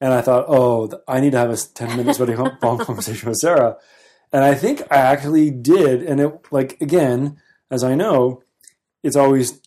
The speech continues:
a hundred times worse in your own head what it's going to be like. But what I also, you know, the tactician in me really also appreciated him, you know, saying that it's usually, it's just that kind of that first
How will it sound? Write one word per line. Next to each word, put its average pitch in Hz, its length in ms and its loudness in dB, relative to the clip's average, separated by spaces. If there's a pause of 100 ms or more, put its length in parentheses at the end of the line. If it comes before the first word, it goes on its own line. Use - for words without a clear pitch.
(100)
a 160 240 -10
hundred 135 260 -4
times 127 280 -2
worse 123 240 0
in 123 60 -6
your 117 140 -4
own 120 140 -4
head 120 340 -2
what 117 120 -4
it's - 100 -12
going 120 140 -8
to 113 60 -8
be 135 180 2
like. - 400 -6 (600)
But 135 140 4
what 143 140 4
I 147 60 4
also, 190 360 0
you 165 100 -2
know, 135 80 2
the 127 120 -2
tactician 147 920 -6
in 123 180 -2
me 117 420 -6 (440)
really 127 320 0
also 127 300 0
appreciated 120 840 0
him, 120 800 -4 (280)
you 135 140 -8
know, 117 80 -8
saying 139 460 -2
that 113 340 -4 (120)
it's 120 160 -10
usually, 131 840 0 (260)
it's 127 140 -8
just 165 140 -4
that 139 360 -8
kind 131 160 -12
of 131 140 -12
that - 180 -16
first - 380 -6